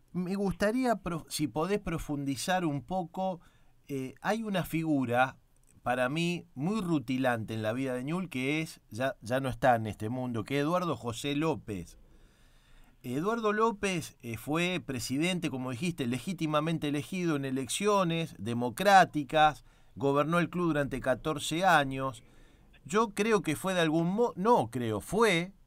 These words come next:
quien construyó el estadio y lo convirtió en el Coloso, ¿sí? Eh, obtuvo un campeonato en el dos mil cuatro con el Tolo Gallego, incorporó futbolistas,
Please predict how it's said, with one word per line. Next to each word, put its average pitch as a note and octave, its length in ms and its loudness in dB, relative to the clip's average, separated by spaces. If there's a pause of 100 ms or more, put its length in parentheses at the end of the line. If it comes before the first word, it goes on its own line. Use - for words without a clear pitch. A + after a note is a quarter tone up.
(140)
quien B2+ 340 -4 (140)
construyó C#3 1040 0
el C3 180 0
estadio F#3+ 540 2
y C#3 40 4
lo B2+ 140 0
convirtió B2+ 840 0 (440)
en C3 180 -4
el B2+ 200 0
Coloso, D3+ 800 4 (280)
¿sí? G3+ 420 -2 (580)
Eh, A#2+ 480 -4 (120)
obtuvo A3 460 0
un F3+ 100 -2
campeonato E3+ 580 2
en D#3+ 80 -2
el D3 80 -2
dos C#3 140 -2
mil D#3+ 180 0
cuatro E3+ 320 0
con C3+ 160 -2
el C3 140 -4
Tolo D3 260 0
Gallego, D3 760 2 (920)
incorporó G3+ 720 2
futbolistas, G3 1040 0